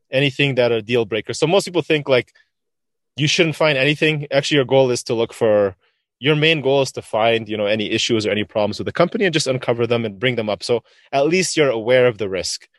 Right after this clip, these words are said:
So the worst thing you can do is, you know, blow through due diligence, kinda go quickly, acquire the company, and then,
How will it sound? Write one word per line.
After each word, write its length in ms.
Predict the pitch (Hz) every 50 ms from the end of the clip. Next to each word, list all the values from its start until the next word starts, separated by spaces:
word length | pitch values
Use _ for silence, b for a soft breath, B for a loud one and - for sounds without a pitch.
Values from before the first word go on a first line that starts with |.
| _ _ _ _
So 220 | - - 143 135 131
the 120 | 135 131
worst 200 | 135 180 185 -
thing 140 | - 175 165
you 80 | -
can 140 | - 151 139
do 160 | 127 139 131
is, 200 | 127 127 123 - b b b b b b b -
you 100 | 123 123
know, 240 | 120 117 113 110 - - - _ _ _ -
blow 320 | 120 117 139 160 175 175
through 200 | 156 - 160 143
due 120 | 127 131 120
diligence, 640 | 123 127 127 127 127 131 127 139 139 - - - b b b b b b -
kinda 180 | - 131 120
go 160 | 117 123 147 147
quickly, 640 | - - 151 - - 151 143 139 139 135 120 - -
acquire 260 | - - - 160 160
the 80 | 147 139
company, 400 | - 147 131 127 - 131 127 113
and 140 | 123 120 123
then, 240 | 120 117 117 113